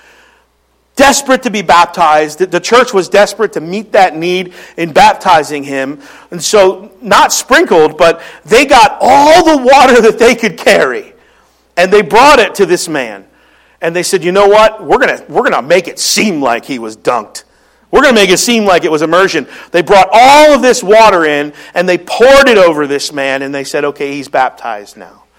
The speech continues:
And it started from there. And then in thirteen eleven, the Council of Rav-, Ravenna actually said, "You know what? We don't need all that water. We can just do a little bit of water."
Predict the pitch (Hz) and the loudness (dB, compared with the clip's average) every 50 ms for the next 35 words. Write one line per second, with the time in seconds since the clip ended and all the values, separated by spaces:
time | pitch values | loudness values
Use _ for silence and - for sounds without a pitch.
0 | _ _ _ _ _ _ _ _ _ - - 165 165 165 - - - - - 269 | _ _ _ _ _ _ _ _ _ -6 -4 -4 -4 -4 -4 -6 -6 -6 0 2
1 | 262 247 254 233 233 220 - - 190 165 156 147 147 135 117 95 92 98 - - | 2 4 4 2 0 -2 -2 -2 -4 -4 -2 -2 -2 -2 -2 -4 -8 -14 -20 -20
2 | _ _ _ _ _ _ _ _ - - - - 165 185 196 214 226 220 220 - | _ _ _ _ _ _ _ _ -20 -16 -6 -4 -2 0 2 2 0 0 0 2
3 | 240 240 233 233 - 240 240 233 220 214 208 214 214 220 214 196 - - 202 202 | 2 2 2 0 -4 -2 0 2 2 4 4 4 2 2 0 -2 -4 -2 -2 -2
4 | 202 - - 196 185 180 175 185 165 165 190 185 185 165 160 147 185 190 190 180 | -2 0 0 0 0 0 0 -2 -2 -4 -4 -4 -2 -4 -2 -2 -4 -4 -2 -2
5 | 165 147 - - - - - - - - 170 151 - - - 180 165 - - 175 | -2 -2 -4 -8 -16 -20 -20 -16 -4 -2 0 0 0 -2 -4 -6 -6 -2 -4 -4
6 | 165 165 175 175 180 185 190 180 175 180 226 233 226 208 185 160 151 160 160 160 | -4 -2 -2 -2 0 2 2 2 2 2 2 0 0 0 2 2 4 4 4 4
7 | 151 143 139 120 120 131 135 131 135 139 147 139 165 156 139 - 170 151 139 139 | 4 2 2 2 2 2 2 2 2 0 -4 -6 -8 -8 -8 -6 -4 -4 -2 -2
8 | 139 131 120 123 110 104 98 98 90 85 - - _ | -2 -2 -2 -6 -8 -8 -8 -10 -12 -14 -16 -20 _